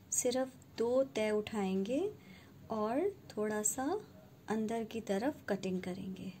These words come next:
Sleeve का जो center point होता है वहाँ तक ही हमें इसकी cutting करनी है। देखिए,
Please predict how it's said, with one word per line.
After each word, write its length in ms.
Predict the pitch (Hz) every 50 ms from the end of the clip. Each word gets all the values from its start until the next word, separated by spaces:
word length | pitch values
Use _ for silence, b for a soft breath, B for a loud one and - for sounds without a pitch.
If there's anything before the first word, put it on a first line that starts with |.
| - - - B B B B B B B B B B B B B B - -
Sleeve 360 | - - - 220 220 220 214 - -
का 120 | - 233 226
जो 160 | 214 240 240
center 480 | 240 - - 233 220 220 220 208 285 285
point 400 | 277 277 277 240 226 226 233 196 -
होता 260 | 214 202 190 - 196 202
है 300 | 214 226 247 294 370 381 - B B B B B B B B -
वहाँ 340 | 190 208 208 220 226 226 214
तक 160 | - 240 226 -
ही 140 | 254 247 254
हमें 300 | 240 214 190 208 202 196
इसकी 480 | 202 202 196 - - - - 294 339 359 370 - - - -
cutting 360 | 214 196 190 - 190 185 185
करनी 320 | 185 175 175 175 - 180 185
है। 140 | 190 185 185 - - - - - - - - B B B B B B B B B B - -
देखिए, 440 | 196 185 185 - - - 208 196